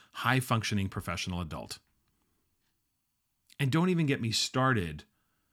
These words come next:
on the expression, "The real world." Longtime listeners, you've heard me rant about that many times before. Deadlines?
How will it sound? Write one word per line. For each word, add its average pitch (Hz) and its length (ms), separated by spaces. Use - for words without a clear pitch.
on 117 100
the 110 120
expression, 104 520
"The 92 100
real 101 300
world." 71 300
Longtime 107 420
listeners, 87 380
you've 87 140
heard 87 180
me 85 100
rant 78 260
about 69 260
that 69 180
many 78 180
times 58 320
before. - 560
Deadlines? 156 600